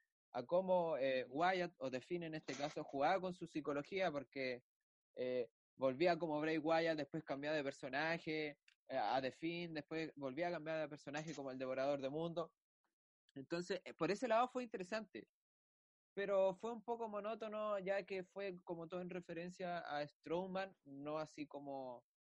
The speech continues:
lo que hizo con John Cena, porque eso es una locura lo que hicieron, eh, lo vamos a comentar en cinco, cinco minutitos más. Eh,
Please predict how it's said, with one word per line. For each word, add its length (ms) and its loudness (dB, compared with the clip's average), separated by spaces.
lo 120 -4
que 120 -4
hizo 220 -6
con 160 -10
John 140 -6
Cena, 260 -6
porque 240 -8
eso 180 -6
es 220 -2
una 240 -6
locura 380 -4
lo 100 -4
que 60 -6
hicieron, 480 -10
eh, 140 -18
lo 80 -6
vamos 160 -4
a 20 -10
comentar 320 -8
en 180 -10
cinco, 240 -12
cinco 200 -10
minutitos 420 -6
más. 200 -6
Eh, 360 4